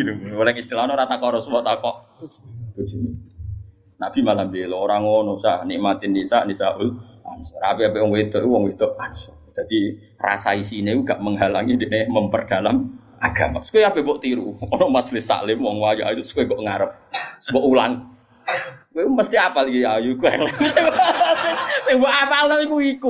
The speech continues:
ora kok materi napa? Gak wae. Mbok yo wong mikir kowe ora nabi. Imanem iku sepiye kok?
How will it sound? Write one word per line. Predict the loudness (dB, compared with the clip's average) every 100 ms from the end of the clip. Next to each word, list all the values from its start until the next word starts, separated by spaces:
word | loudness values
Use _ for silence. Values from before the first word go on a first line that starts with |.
| 2
ora | 2 2
kok | 0 -2 -6 -18 _ _ -20 -20 _ -8
materi | -2 0 2 2 2
napa? | 0 0 -4 -8 _ _ _ _ -20 -20 _ -20 -20 0
Gak | 0 2 -2
wae. | -8 -2
Mbok | 2
yo | 4 6
wong | 4 2
mikir | -2 2 2
kowe | 2 2
ora | 2 2
nabi. | -2 -6 -8 -2 0 0 -6 -18 -20 -6
Imanem | 2 4 4 2
iku | 2 0 -4 -12 _ _ _ _ _ _ _ -18 -12
sepiye | -10 -4 2 2
kok? | 2 -4 -6